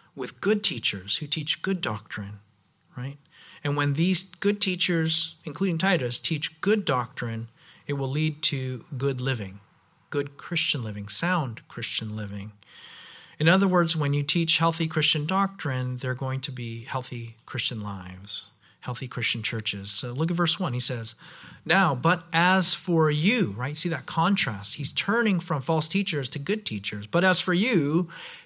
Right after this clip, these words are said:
teach what accords with sound doctrine," right?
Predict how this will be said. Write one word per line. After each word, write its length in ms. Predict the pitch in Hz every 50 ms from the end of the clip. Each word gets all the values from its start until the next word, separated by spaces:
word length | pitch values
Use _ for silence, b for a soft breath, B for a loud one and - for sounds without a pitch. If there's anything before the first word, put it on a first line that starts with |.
| B _
teach 800 | - - - 240 269 285 262 190 147 139 139 147 151 156 151 - -
what 220 | 160 175 175 170
accords 920 | 165 160 165 - - - 247 269 254 226 185 147 135 135 135 143 143 -
with 260 | 156 143 147 156 165
sound 680 | 160 - - - - 160 151 151 156 151 151 151 147 139
doctrine," 540 | 139 127 123 127 - - - 107 104 101 101 - -
right? 160 | 120 123 -